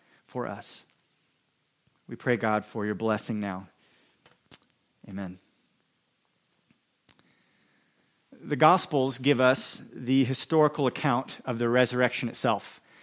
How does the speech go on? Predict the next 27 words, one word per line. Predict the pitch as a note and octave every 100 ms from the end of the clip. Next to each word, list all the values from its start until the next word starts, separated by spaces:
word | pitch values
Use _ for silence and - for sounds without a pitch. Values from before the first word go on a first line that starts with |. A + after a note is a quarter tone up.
| - -
We | C3
read | C#3+ C#3
earlier | D3 C#3+
this | B2+ -
morning, | C#3 C#3 D3 F3 - - - -
if | B2+
you | C#3
were | B2+
with | B2
us | C3+ D3
at |
the | A2
beginning, | A#2 C3 B2 C3+
from | - C3 C3
the | B2+
Gospel | A#2+ B2 B2 C#3+
of | B2
Matthew, | B2 C#3+ C3+ A#2 G2+
and | A2+
he |
tells | B2+ E3 D#3+
the | C3+
story | - E3 D#3 B2+
of |
the | G#2+
women | A#2 D3 B2
coming | - - D#3 B2 A2+